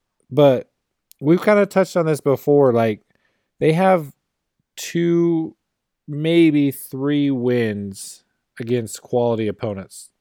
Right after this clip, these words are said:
They beat the Giants week one. They snuck by the Broncos week two. They beat the Texans by a touchdown. They beat the Eagles by nine. They did wallop the Browns. They beat the Titans by three.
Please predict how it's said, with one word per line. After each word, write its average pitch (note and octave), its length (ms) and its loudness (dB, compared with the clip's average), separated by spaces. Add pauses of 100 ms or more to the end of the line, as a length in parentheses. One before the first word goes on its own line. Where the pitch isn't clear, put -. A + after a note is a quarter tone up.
(180)
They C#3 100 -2
beat D#3 240 2
the D3+ 80 -4
Giants C3+ 480 -2
week C3 240 -4
one. A2+ 360 -6 (920)
They A#2 120 -2
snuck - 480 -6
by B2+ 180 0
the A2+ 100 -4
Broncos A2 560 -6
week A2 220 -8
two. G#2+ 240 -8
They G#2 120 -4
beat B2+ 260 -4
the A#2 160 -8 (400)
Texans A#2+ 440 -6
by G#2+ 160 -4
a G2+ 80 -4
touchdown. G#2+ 680 -10 (560)
They G#2+ 120 -6
beat C3 280 -4
the A#2 80 -4 (100)
Eagles A#2+ 440 -2
by G#2 240 -2
nine. G2 560 -10 (480)
They G#2+ 120 -6
did C3+ 280 0
wallop B2+ 340 0
the A#2 80 -4
Browns. A2 580 -6
They A2+ 100 -8
beat A#2+ 260 -6
the A2+ 80 -8
Titans C3 540 -4
by A#2+ 260 -2
three. A#2+ 600 -4